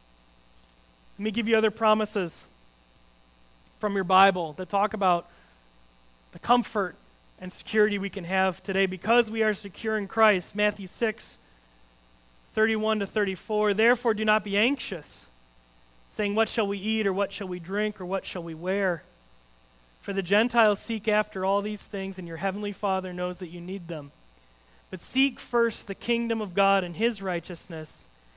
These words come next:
and all these things will be added to you. Therefore, do not be anxious about tomorrow, for tomorrow will be anxious for itself. Sufficient for the day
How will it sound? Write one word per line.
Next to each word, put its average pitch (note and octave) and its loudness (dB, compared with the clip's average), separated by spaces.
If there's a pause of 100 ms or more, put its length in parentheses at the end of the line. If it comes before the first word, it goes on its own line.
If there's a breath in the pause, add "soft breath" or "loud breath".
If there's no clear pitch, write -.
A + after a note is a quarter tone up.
(280 soft breath)
and F#3 -6
all A3+ 4
these A#3+ -6
things G#3+ -4
will G3+ -4
be F3 -2
added F#3+ -2
to - -10
you. F3 -2 (800 soft breath)
Therefore, A3 2
do G3+ -2
not B3+ 2
be G#3+ -4
anxious A#3 -4
about G3 -4
tomorrow, F#3+ -2 (320 soft breath)
for F#3 -6
tomorrow G#3+ 0
will G3 -4
be E3+ -12
anxious G#3 -4
for F3 -8
itself. - -10 (840 soft breath)
Sufficient G#3+ -6
for G3+ -10
the F3 -10
day E3 -2